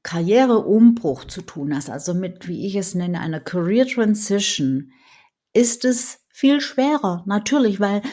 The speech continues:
du musst nämlich ganz viel loslassen. Das ist viel mehr als nur einen Job loszulassen. Das ist ein halbes Leben. Das ist eine Haltung. Das ist eine Einstellung. Das ist eine Wahrheit, die viele Jahre für dich die einzig richtige war.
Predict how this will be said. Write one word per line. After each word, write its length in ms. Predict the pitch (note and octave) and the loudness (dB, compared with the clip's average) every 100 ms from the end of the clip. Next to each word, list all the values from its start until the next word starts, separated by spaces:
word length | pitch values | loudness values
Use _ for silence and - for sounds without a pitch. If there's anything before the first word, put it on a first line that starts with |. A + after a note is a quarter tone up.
| - _ - | -14 _ -2
du 220 | A#3+ C4 | 6 8
musst 420 | A#3 A#3+ F4 - | 8 6 2 -2
nämlich 500 | G3 G3+ G#3+ B3+ B3+ - _ _ | -4 -2 0 -2 -4 -16 _ _
ganz 520 | G3+ G#3+ C4+ C4 - _ | 0 4 4 2 -8 _
viel 480 | - G3 G#3+ A#3 - | -6 -4 -4 -6 -4
loslassen. 880 | G#3 A#3+ D4 C4+ E3+ D3 - C#3+ - - - - _ | 0 2 2 0 -4 -4 -8 -10 -12 -20 -20 -20 _
Das 260 | - A#3+ | 0 2
ist 160 | C4+ C4 | 0 -4
viel 360 | - C4 C#4+ C4+ | 0 2 4 6
mehr 280 | A#3+ C4 | 6 2
als 320 | - F3+ F3+ F#3 | -2 -4 -4 -2
nur 320 | G#3 A#3 A#3 | 0 0 -2
einen 260 | F3 E3+ | -2 -2
Job 280 | F3 B3+ B3+ | -2 -4 -2
loszulassen. 800 | E3+ E3 E3+ - D3+ B2+ D3+ E3+ | -2 -2 -4 -6 -8 -8 -6 -4
Das 140 | F#3+ | -2
ist 160 | A#3+ B3+ | -2 2
ein 120 | A3 | 2
halbes 400 | G#3+ A#3 - - | 0 -4 -6 -8
Leben. 460 | F3+ A3 B3 E3+ - - - | -2 2 4 4 0 -14 -12
Das 180 | G#3 G#3 | -8 -6
ist 220 | A3+ A3+ | -6 -4
eine 180 | G3+ E3+ | -4 -4
Haltung. 340 | F#3 B3+ A#3+ | -4 -2 -2
Das 180 | F3+ F3+ | -4 -4
ist 200 | G3+ G3+ | -4 -4
eine 80 | F#3 - | -6 -6
Einstellung. 720 | F#3 A#3+ B3+ - F3 D#3 D3+ D3 - - A3+ F#3+ - | 2 2 2 -2 -4 -4 -6 -8 -16 -18 -20 -20 -8
Das 320 | F#3 A3 G#3+ | 0 0 0
ist 140 | A#3 | 2
eine 220 | A3 G3 | 2 2
Wahrheit, 640 | G3 B3+ B3+ F#3+ D#3+ - - | 0 0 0 -4 -4 -8 -4
die 100 | G#3 | -4
viele 280 | - C4 A3 | 0 2 2
Jahre 300 | G3 A3 A3 | 0 -2 -6
für 160 | - | -6
dich 320 | F3 B3 B3+ | -2 0 0
die 180 | - - | -6 -6
einzig 440 | D3+ D3+ C#3+ F#3+ - | -4 -4 -6 -4 -2
richtige 400 | D#4 D#4 F3+ C#3 | 0 0 -2 -2
war. 280 | B2 - | -6 -8